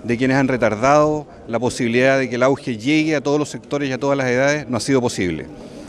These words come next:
Aquí ha habido una administración privada del sector salud que finalmente se traduce en que el resultado final es que la gente está desesperada por lograr una atención médica, y eso nadie lo puede negar.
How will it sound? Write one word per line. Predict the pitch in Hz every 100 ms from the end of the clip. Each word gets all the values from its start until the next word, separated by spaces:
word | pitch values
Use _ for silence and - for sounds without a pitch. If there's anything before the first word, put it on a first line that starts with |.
| - - -
Aquí | 117 120 156 170 -
ha |
habido | 120 127
una | 131 123
administración | 117 117 120 110 127
privada | - 113 120 147 165 196 104
del | 117
sector | 131 - 156
salud | 127 139 147
que | 170 143
finalmente | 127 143 160 185 190 180
se | 165
traduce | 131 127 170 - 214 240 - - - - - -
en | 123
que | 131
el | 123
resultado | 127 120 104 196 202
final | 196 196 220 254 -
es | 135
que | - 135
la | 139
gente | 156 147 -
está | 127 151 147 - 120
desesperada | 180 180 185 170 - 151 160 170
por | 160 139
lograr | 127 131 139
una |
atención | 135 123 113 131 123
médica, | 113 101 82 82 - - - -
y | 110 143
eso | 151 175
nadie | 143 139 135
lo | 131
puede | 120 117
negar. | 107 95 87